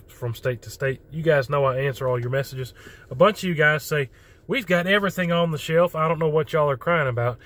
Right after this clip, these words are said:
And then the other half of the people say, "We got nothing on the shelves. Where y'all finding all this stuff?" So always interesting to me stopping these places. This is eight hours away from my place, about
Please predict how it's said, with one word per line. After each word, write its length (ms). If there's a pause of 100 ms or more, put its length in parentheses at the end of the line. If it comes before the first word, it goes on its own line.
(320)
And 140
then 380
the 200
other 220
half 240
of 60
the 120
people 180
say, 180
"We 160
got 260
nothing 380
on 240
the 100
shelves. 600
Where 160
y'all 260
finding 420
all 220
this 220
stuff?" 500
So 300 (520)
always 320
interesting 600
to 60
me 260
stopping 440
these 120
places. 400 (300)
This 140
is 140
eight 220
hours 320
away 320
from 220
my 180
place, 380
about 340